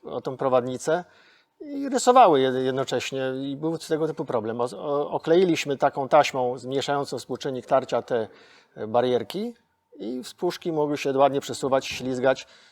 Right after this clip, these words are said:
i problem tego typu niszczenia pu-, puszek, no, znikł zupełnie. Wszystko udało się, e, zrobić. E, chciałem powiedzieć o jeszcze innym zastosowaniu. E, chodzi o, e, oklejenie tą taśmą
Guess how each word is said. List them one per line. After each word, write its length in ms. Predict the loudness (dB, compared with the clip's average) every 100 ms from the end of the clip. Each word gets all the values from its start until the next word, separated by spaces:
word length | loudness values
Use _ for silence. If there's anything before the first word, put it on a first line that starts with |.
| _ -20
i 80 |
problem 480 | -4 -2 0 0 -2 -12 -16 -10
tego 200 | -6 -4
typu 440 | -6 -6 -4 -4
niszczenia 580 | -8 -8 -8 -2 2 2
pu-, 160 | 0 -12 _
puszek, 420 | -8 -4 -6 -6
no, 320 | -12 -8 -6 -8
znikł 560 | -14 -12 -8 -8 -8
zupełnie. 480 | -12 -8 -6 -6 -10
Wszystko 340 | -12 -14 -6
udało 280 | 0 2 2
się, 200 | 2 -4 -6 -20 -20 _
e, 260 | -6 -4 -2
zrobić. 380 | 2 2 0 -12 _
E, 240 | -14 -12 -12
chciałem 280 | -2 -2 0
powiedzieć 340 | -2 -2 0
o 20 |
jeszcze 260 | -2 0 -2
innym 240 | 0 -2
zastosowaniu. 1000 | -4 -6 -6 -4 -2 -2 -4 -4 -6 -8 -6 -6 -6 -8
E, 40 |
chodzi 420 | -6 -6 -4 2
o, 300 | 6 6 4 0 -10
e, 120 | -6
oklejenie 640 | -6 -2 0 0 0 -2 -2
tą 180 | -6
taśmą 580 | 0 -2 0 -4 -2 -4